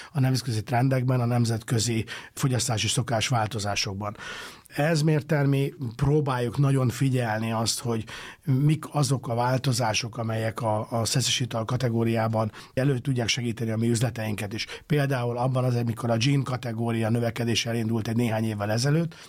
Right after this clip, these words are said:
akkor egyértelműen tudtuk, hogy nekünk is a gin kategóriában erősítenünk kell, és innen jött a gondolat,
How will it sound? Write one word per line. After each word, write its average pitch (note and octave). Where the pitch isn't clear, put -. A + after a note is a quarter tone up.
akkor C3
egyértelműen A#2
tudtuk, A#2+
hogy B2
nekünk A2+
is G2+
a A2+
gin A#2
kategóriában A2+
erősítenünk G#2+
kell, D#3
és C3
innen B2
jött A#2+
a B2+
gondolat, A#2